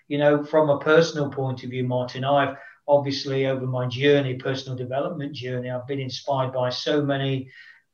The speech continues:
well, statements. And I think, you, you know, you reach a stage after a certain amount of time, you know, maybe a decade, whatever it is, where you think, "Yeah, okay, it's just another quote. It's just another twist on something,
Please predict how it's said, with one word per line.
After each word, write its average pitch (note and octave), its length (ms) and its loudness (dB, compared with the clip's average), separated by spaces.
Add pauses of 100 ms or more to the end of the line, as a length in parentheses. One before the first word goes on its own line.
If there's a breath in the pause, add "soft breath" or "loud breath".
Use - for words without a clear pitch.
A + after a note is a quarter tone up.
(320)
well, F#3+ 300 6
statements. F3+ 1040 0
And E3+ 140 4
I E3 100 6
think, A3+ 280 0
you, F#3 100 2
you E3 240 0
know, D3+ 140 6
you D3 240 2
reach F3+ 320 0
a E3 40 -6
stage D#3 400 0
after C#3+ 540 0
a - 80 -8
certain D#3 480 2
amount C#3+ 420 0
of A2+ 140 -12
time, B2+ 580 2
you C3+ 140 -8
know, B2 100 -6
maybe B2+ 300 -4
a A#2+ 100 -6
decade, C3 460 -4
whatever B2+ 380 -4
it A#2 200 -8
is, A#2+ 180 -6
where C3 100 -4
you B2 140 -6
think, C3+ 260 -10
"Yeah, C#3+ 220 -2
okay, B2+ 360 -6 (320 loud breath)
it's D#3 240 -8
just - 420 -2
another C#3+ 360 2
quote. D3 500 4
It's D#3 160 -8
just E3 280 -4
another D#3+ 360 4
twist E3 400 -2
on C3+ 180 0
something, C3+ 720 0